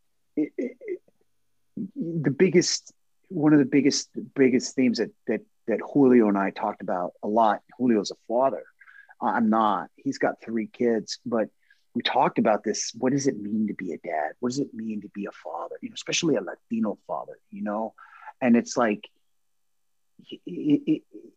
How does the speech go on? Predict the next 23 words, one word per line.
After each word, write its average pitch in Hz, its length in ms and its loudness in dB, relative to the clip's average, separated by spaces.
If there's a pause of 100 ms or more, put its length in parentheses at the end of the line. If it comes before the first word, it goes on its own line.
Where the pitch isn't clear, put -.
it, 170 140 -6
we 139 280 2
grew 135 280 4
up 127 100 2
with 127 120 2
these 117 180 0
impressions 110 540 -2
that 101 140 -2
our 104 160 -6
dads 110 420 -4
had - 140 -10
to - 60 -14
be - 180 -6
like, - 180 -2
s-, - 120 -6 (100)
were 113 180 0
strong. 110 580 -2
So 98 200 -6
we 127 180 6
had 110 140 4
to 90 60 -8
be 101 80 -2
strong 101 420 0